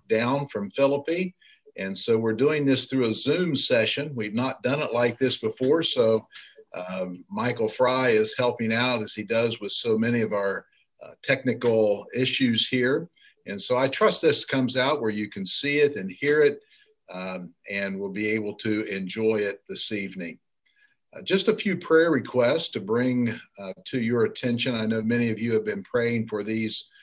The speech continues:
ongoing medical, uh, physical needs in our church family.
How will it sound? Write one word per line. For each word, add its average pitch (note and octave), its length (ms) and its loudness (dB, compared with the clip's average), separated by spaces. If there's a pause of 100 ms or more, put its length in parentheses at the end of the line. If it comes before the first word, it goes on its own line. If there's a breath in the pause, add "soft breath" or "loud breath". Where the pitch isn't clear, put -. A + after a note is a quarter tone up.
(240 soft breath)
ongoing A2 640 0
medical, A2 760 0 (140)
uh, F2+ 220 -16 (160)
physical A#2+ 420 -2
needs A2+ 400 0
in A2 80 -4
our F#2+ 160 -6
church A2 360 -4
family. A#2+ 680 -2